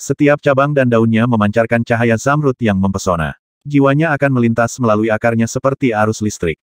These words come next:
Ekspresi terkejut memenuhi wajah Nitian.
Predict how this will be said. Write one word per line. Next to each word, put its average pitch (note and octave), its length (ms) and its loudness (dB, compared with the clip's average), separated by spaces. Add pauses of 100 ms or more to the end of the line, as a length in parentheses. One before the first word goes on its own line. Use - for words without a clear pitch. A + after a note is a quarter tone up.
(300)
Ekspresi C#3+ 480 -2
terkejut C3+ 480 -2
memenuhi A2 320 2
wajah A#2 400 0
Nitian. A2+ 640 -2